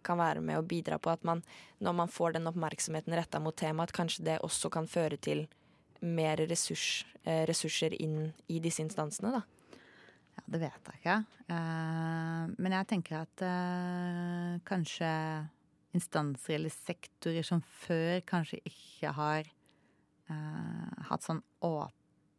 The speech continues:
Speaker 2: ikke tatt sånn åpenbart ansvar, kanskje kan gjøre det.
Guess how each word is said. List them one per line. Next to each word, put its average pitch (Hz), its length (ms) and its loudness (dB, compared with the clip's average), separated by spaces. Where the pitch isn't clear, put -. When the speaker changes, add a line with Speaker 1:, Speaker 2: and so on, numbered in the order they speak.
Speaker 2:
ikke - 180 -2
tatt 214 140 2
sånn 214 200 4
åpenbart 151 720 2
ansvar, 170 560 4
kanskje 170 400 2
kan 160 180 -2
gjøre 151 300 -4
det. 247 140 6